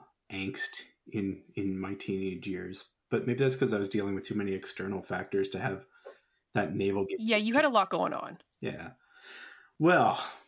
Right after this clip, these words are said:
Speaker 1: there's, there's gotta be an intro in here somewhere, right, Jess?
Speaker 2: Some people would say that the thing that they fear most in the world is their child hitting puberty.
Speaker 1: I think that's a secondary fear. I think they fear
Speaker 2: Huh?
Speaker 1: that because they didn't know to fear having the child in the first place.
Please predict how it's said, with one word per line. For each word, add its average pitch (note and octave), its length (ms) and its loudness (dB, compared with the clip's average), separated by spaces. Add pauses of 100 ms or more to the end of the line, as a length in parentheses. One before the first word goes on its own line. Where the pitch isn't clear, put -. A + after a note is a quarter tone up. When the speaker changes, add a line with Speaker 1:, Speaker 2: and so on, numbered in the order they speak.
(260)
Speaker 1:
there's, C3+ 340 2
there's D3 180 4
gotta F3 180 4
be B2+ 100 6
an G#2+ 80 4
intro A2 420 6
in G#2 140 6
here G#2+ 180 2
somewhere, A#2+ 420 4
right, G#2+ 220 0
Jess? C#3+ 460 2 (320)
Speaker 2:
Some B3 160 2
people F4+ 300 2
would A3 140 0
say F#3 320 2
that F#3 180 -2
the G3 60 -4
thing G3+ 200 -2
that G3+ 120 -4
they F#3+ 120 -6
fear F#3 200 -4
most F3+ 300 0
in A3+ 60 0
the G3 80 -2
world D#3+ 320 0
is - 160 -6
their E3+ 100 -8
child D#3 380 -6
hitting D#3 240 -12
puberty. D#3+ 520 -12
Speaker 1:
I B2 80 -4
think C3 180 2
that's C3+ 180 4
a - 40 2
secondary G#2+ 560 4
fear. F#2+ 360 0
I G#2+ 60 -2
think - 600 -2
they G#2+ 120 2
fear A#2+ 220 2
Speaker 2:
Huh? A#2 60 4
Speaker 1:
that G#2+ 200 -2
because G2+ 360 0
they G2+ 100 2
didn't G#2+ 320 0
know G2+ 180 0
to G2+ 100 -4
fear F#2+ 260 -2
having G2 360 -2
the F#2 80 -4
child F#2 360 -4
in F#2+ 80 -2
the F#2 80 -4
first G2 340 -6
place. - 440 -6